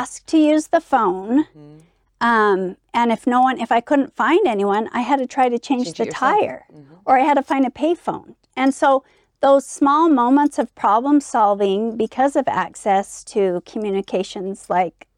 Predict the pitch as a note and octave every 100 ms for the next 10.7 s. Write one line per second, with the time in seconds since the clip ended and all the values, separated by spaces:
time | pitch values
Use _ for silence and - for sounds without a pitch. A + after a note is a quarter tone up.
0 | _ - F#3 G3 - F3+ F3+ F#3+ F#3+ E3
1 | F#3+ - - G3 F#3+ F3+ F#3+ F#3 F#3 F3+
2 | G3+ B3+ - _ _ _ _ - A#3 A#3+
3 | A#3+ D#4 D4+ G#3+ G#3 - F#3+ G3+ A#3+ G3+
4 | - G#3 - - G#3 G#3 A3 - _ -
5 | G#3+ G3+ G#3+ G3 F3+ A3 A3 G3+ F3+ E3
6 | E3 E3+ - G#3 G3 F#3 D#4 - - G3+
7 | - F#3 - - - - _ _ _ _
8 | _ _ - A#3 A#3 A#3 A#3+ A#3 - -
9 | B3 D4+ C#4 C4+ B3 B3+ A#3 G#3 A3+ -
10 | - C#4 E4 - G#3 - -